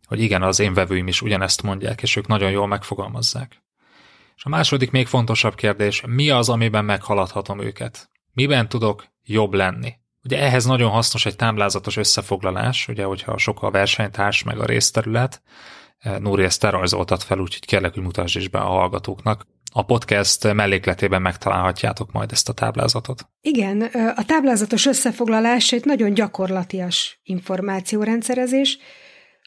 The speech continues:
Speaker 2: A vízszintes sorokban szerepelnek maguk a konkurensek, függőleges oszlopokban az elemzés szempontjai.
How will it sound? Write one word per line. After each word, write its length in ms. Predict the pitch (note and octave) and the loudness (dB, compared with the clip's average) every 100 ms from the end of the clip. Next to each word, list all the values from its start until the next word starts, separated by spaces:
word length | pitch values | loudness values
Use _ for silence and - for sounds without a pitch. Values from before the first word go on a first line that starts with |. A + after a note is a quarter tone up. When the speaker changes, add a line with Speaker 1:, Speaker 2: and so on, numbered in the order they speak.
| _ _ _ _ _ | _ _ _ _ _
Speaker 2:
A 20 | G#3 | 0
vízszintes 500 | D4+ D4+ A#3+ A#3 - | 2 2 2 2 4
sorokban 640 | A#3 G#3 F#3 G3+ F#3+ G3 | 2 2 0 0 0 -4
szerepelnek 800 | F#3 - G3+ F#3+ G3+ F#3+ F3+ - | -4 -2 -2 -2 -4 -4 -6 -8
maguk 300 | F#3+ F#3+ F#3 | -12 -12 -14
a 60 | F3+ | -16
konkurensek, 1000 | - F#3 F3+ B3 C#4 C4+ D#4+ D#4+ - - _ | -14 -12 -4 0 2 2 0 -4 -10 -20 _
függőleges 560 | - D#4+ A#3+ G#3 G3 F#3+ | -2 0 2 0 -2 -2
oszlopokban 640 | D4+ D4 C#4 C#4 B3+ B3+ | 0 0 0 0 0 2
az 160 | B3 A#3 | 2 2
elemzés 500 | A3+ A3 G#3+ G3+ G#3+ | 2 4 4 4 2
szempontjai. 960 | - G3 F#3 F#3 F3+ F3 F#3 F3 F#3+ | 2 0 -4 -6 -8 -6 -6 -6 -10